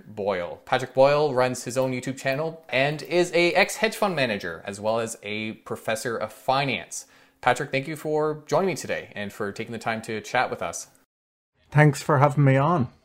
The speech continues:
Speaker 1: For those who might not be familiar with you, uh, why don't we start with you kind of just explaining what you post on YouTube, the kind of content that you have on the platform?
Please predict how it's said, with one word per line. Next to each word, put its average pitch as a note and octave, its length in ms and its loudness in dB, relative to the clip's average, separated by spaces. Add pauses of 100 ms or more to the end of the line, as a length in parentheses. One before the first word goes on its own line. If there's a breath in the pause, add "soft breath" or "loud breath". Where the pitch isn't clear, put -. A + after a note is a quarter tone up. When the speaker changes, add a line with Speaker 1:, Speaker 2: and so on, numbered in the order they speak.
(600)
Speaker 1:
For C3 100 -4
those C3+ 280 4
who B2 340 -2
might A#2 160 0
not A#2 100 -4
be A#2 80 -4
familiar A2 420 -4
with G2+ 140 -8
you, F#2+ 240 -6 (420 soft breath)
uh, A#2 340 6 (120)
why C#3 160 6
don't G#3 100 6
we G#3 60 -2
start F3+ 300 6
with D3+ 180 -4
you C#3 160 -2
kind C3+ 240 -2
of A2+ 120 -10
just C3+ 200 -4
explaining A#2 640 0 (260)
what C3+ 320 6
you C3 120 -2
post A2+ 360 0
on G#2 100 -4
YouTube, G2 240 -8
the G#2+ 80 -8
kind B2 180 -2
of A2+ 80 -6
content A2+ 400 -6
that F#2 140 -6
you F#2+ 80 -12
have F#2+ 360 -4
on F#2 200 -10
the F2+ 60 -12
platform? - 580 -12